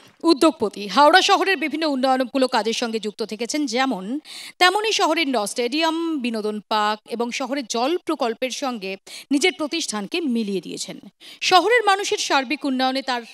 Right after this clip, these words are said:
অবদান অনস্বীকার্য। আমি রামরতন চৌধুরী,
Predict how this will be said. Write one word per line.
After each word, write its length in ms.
অবদান 640
অনস্বীকার্য। 960
আমি 280
রামরতন 680
চৌধুরী, 520